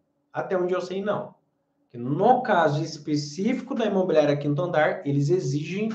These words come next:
um C N P J ou um mei. Então, nesse caso, é um caso específico. Não, eu não, eu, eu não vou começar com a Quinto Andar, eu vou começar aqui com o pessoal aqui do, da cidade. Então, não é obrigatório. Ah, mas eu quero ter. Tudo bem.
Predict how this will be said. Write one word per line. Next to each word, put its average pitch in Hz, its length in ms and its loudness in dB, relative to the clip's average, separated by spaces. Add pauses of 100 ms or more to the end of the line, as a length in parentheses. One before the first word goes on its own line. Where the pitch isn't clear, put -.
um 220 300 -4 (260)
C - 180 -8
N 165 120 -4
P 175 180 2
J 151 300 2
ou 185 120 -2
um 240 40 -6
mei. - 320 -6 (200)
Então, 220 120 -12
nesse 226 260 -2
caso, 202 220 0
é 208 40 -2
um 214 60 -4
caso 214 220 -2
específico. - 480 -8 (260)
Não, 180 440 2 (240)
eu 147 120 2
não, 190 460 4
eu, 156 200 -4
eu 151 120 0
não 190 380 0
vou 214 140 2
começar 202 380 -2
com 190 100 -8
a 180 40 -10
Quinto 190 200 -8
Andar, 170 180 0
eu 127 60 -2
vou 147 100 -4
começar 156 300 -4
aqui 180 220 -6
com 196 280 -12 (400)
o 175 280 -18 (640)
pessoal 175 340 2
aqui 160 280 -2
do, - 260 -18
da 151 100 -2
cidade. - 600 -8 (360)
Então, 247 140 0
não 214 220 4
é 208 80 8
obrigatório. 202 720 2
Ah, 262 140 2
mas 240 180 6
eu 240 80 6
quero 240 260 4
ter. 220 200 0
Tudo 196 160 -8
bem. 180 340 2